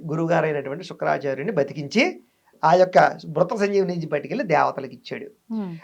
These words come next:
Speaker 1: అంటే ఈ, ఈ, ఈ దీని వల్ల ఎవరు పాడయ్యారు? ఈర్ష్యాద్వేషం వల్ల.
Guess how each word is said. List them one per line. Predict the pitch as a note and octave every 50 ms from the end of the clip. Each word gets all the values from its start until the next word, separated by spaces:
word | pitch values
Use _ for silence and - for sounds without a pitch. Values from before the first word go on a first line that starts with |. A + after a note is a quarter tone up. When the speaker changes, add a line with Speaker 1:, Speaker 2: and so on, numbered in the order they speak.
| -
Speaker 1:
అంటే | - A#3+ A#3+ D4 B3+ A3+ A#3+ C#4+ - - - _ _ - -
ఈ, | A3 C4+ D4 D4+ - - -
ఈ, | A3+ B3 C4+ C4 A#3 G3+ - B3 A3+
ఈ | B3
దీని | G#3+ G3 B3 B3 A3+
వల్ల | G#3+ C4+ D4
ఎవరు | C4+ G#3 G3 B3+ C#4+
పాడయ్యారు? | C#4+ C#4+ C#4 C4+ C4+ C4+ C4+ C4 C4 C4 C4
ఈర్ష్యాద్వేషం | C4+ A#3+ A3+ A#3+ A3+ - B3 A#3+ A3+ G3 A#3+ A#3 A3 A3 A#3 A#3
వల్ల. | A#3 A#3 A3+ A#3 A#3 A#3 A#3 A#3 A#3 A#3